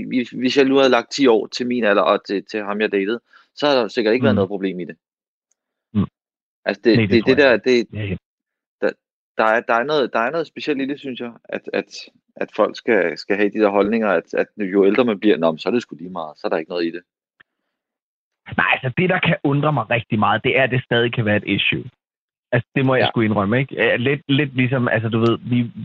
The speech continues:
Speaker 2: forhold kommer i alle størrelser og former, og, øh, mellem, øh, forskellige køn og samme køn, og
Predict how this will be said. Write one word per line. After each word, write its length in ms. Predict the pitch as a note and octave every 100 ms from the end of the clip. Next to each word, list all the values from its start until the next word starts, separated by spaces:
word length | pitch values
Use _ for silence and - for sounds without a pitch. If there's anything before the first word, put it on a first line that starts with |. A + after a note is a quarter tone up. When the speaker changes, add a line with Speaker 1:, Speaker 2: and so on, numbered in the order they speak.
| - - _ _ - -
Speaker 2:
forhold 340 | D#3 D#3+ D#3
kommer 260 | - D3 C#3
i 100 | C3
alle 260 | A#2+ B2 C3+
størrelser 440 | - A2 B2 C3
og 280 | A#2 E2 G2+
former, 420 | A2+ G#2+ A#2+ B2
og, 400 | A#2+ A2+ A2 G#2 -
øh, 260 | B1+ C2+ A2
mellem, 560 | E2+ B2+ B2+ A#2 A2+
øh, 600 | - A2+ A2 F#2+ C2 F2+ - -
forskellige 500 | C3+ - C#3 C3 A#2
køn 280 | - C3 A2
og 100 | -
samme 360 | A#2+ A#2+ C#3
køn, 260 | C3 C3+ A#2+
og 240 | - G#2+